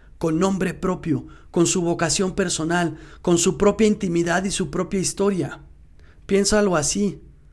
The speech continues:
no te alcanzan los ciento cincuenta caracteres de la bio en tu perfil de Instagram para explicar quién eres,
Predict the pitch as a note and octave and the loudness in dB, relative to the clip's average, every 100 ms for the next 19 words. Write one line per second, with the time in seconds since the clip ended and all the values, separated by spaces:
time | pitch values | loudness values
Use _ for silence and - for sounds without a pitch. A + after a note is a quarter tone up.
0 | - - - F#3 G3+ A3 A3 F#3+ D#3+ F#3+ | -20 -20 -6 2 4 4 4 2 2 0
1 | F#3+ G3 F#3 F3 D3 E3+ F3 F3+ - C#3+ | 0 0 0 2 2 0 -2 -4 -2 -2
2 | D#3 D#3+ D#3+ D3+ C#3+ C#3+ D3 D3+ D#3+ - | 0 0 -2 -2 -2 -2 -2 -2 -4 -8
3 | - - - - - - D#3+ D#3+ D3 F#3+ | -12 -20 -20 -20 -10 -2 0 2 2 6
4 | A3 G3+ G3 C#3+ C3+ C#3 F3 D#3+ D3 F3 | 6 6 2 0 0 0 0 2 4 2
5 | - D3+ F3+ A#3 - - - - D3 C#3 | 0 0 -2 -2 -8 -20 -12 -2 0 0
6 | - C#3+ D3+ C#3+ D3+ C#3 B2+ - | -2 -2 -2 0 2 2 0 -6